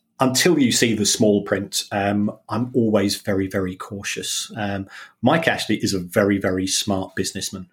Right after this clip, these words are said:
You know, regardless of what you might think of him, um, acro-, uh, in, in some other aspects of his life, um, but he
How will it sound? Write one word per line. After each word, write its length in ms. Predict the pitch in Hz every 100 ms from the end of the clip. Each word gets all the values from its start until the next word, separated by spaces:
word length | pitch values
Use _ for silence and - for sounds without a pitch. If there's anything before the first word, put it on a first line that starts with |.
| _
You 80 | -
know, 60 | 95
regardless 540 | 98 123 147 143 127
of 60 | 107
what 180 | 113
you 60 | 110
might 220 | 104 104
think 200 | - 107
of 100 | 107
him, 220 | 104 98 - - - -
um, 300 | 104 95 92 101 -
acro-, 260 | - - -
uh, 180 | 98 101 -
in, 240 | 104 104
in 160 | 104 98
some 240 | - 90 -
other 240 | 139 139
aspects 420 | 135 120 127 - -
of 80 |
his 160 | 110 107
life, 220 | 104 101 - - - -
um, 500 | 104 104 101 101 101 - -
but 220 | 101 -
he 260 | 113 107